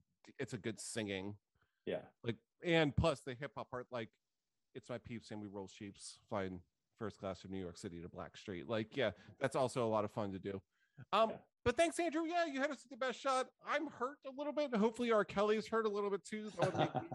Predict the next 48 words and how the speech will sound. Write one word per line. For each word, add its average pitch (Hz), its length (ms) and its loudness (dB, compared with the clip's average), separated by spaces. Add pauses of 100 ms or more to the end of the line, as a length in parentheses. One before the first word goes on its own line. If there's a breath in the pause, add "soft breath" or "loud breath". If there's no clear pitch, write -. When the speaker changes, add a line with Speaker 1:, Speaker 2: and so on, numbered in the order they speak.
Speaker 2:
<laughs> - 160 -18
Speaker 1:
extremely 123 280 -4
happy 110 340 0
if 104 120 -2
he 110 100 -2
was. 107 480 2
But - 140 2 (200)
now's 190 400 -6
your 202 220 -2
time. 202 640 -8
We're 135 120 -2
done 147 260 0
with 185 140 0
the 214 80 -10
game. 156 320 -2
We're 185 120 -2
done 131 240 -4
with 165 160 -2
the - 160 -10
interview. 123 440 -2 (420 loud breath)
Uh, 156 140 4
if 160 100 4
there's 156 180 4
any 147 100 0
kind 135 140 -2
of 113 80 -4
social 127 260 -2
media 226 300 -4
you 220 100 -2
wanna 220 140 2
plug, 202 440 -4
any 127 120 -4
kind - 200 -4
of - 120 -8
causes, 196 840 0
anything, 135 440 -2 (500 loud breath)
any 165 100 6
way 160 160 6
that 139 160 0 (140)
people 151 460 2
that, 127 180 0 (100)
like, 123 240 0
are 139 160 -2
interested 165 460 -2
in 127 100 -2
your 120 100 -2
music 196 380 0
can 135 160 -4